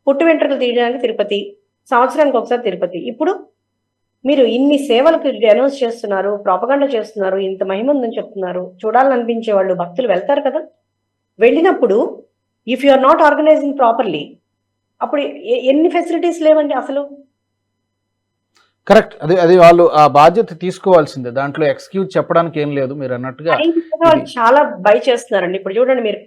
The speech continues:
Speaker 1: పైకి వెళ్ళేటువంటి కొండ దగ్గర పైకి వెళ్ళేటప్పుడు వెహికల్లో మీరు ఉంటే మీరు దిగి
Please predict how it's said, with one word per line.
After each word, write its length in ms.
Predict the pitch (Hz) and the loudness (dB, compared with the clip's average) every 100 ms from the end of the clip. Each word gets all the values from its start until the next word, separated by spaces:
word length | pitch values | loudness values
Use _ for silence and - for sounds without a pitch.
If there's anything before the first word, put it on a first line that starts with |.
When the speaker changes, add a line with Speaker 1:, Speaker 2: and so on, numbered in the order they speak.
| _ _ | _ _
Speaker 1:
పైకి 300 | 208 233 262 | 0 0 -2
వెళ్ళేటువంటి 640 | 269 240 226 220 214 202 180 | 0 0 0 -4 -2 -2 -2
కొండ 300 | 190 202 233 | -2 -2 0
దగ్గర 280 | 247 240 233 | 0 0 0
పైకి 300 | 185 175 202 | -2 -2 -4
వెళ్ళేటప్పుడు 640 | 190 180 175 196 262 208 | -6 -6 -10 -10 -10 -6
వెహికల్లో 440 | 202 202 247 254 | -6 -6 -4 -2
మీరు 220 | 240 196 175 | -2 -2 -4
ఉంటే 240 | 180 285 | 0 0
మీరు 220 | 339 185 | 0 -2
దిగి 520 | 175 185 202 392 - | -2 -4 0 -2 -2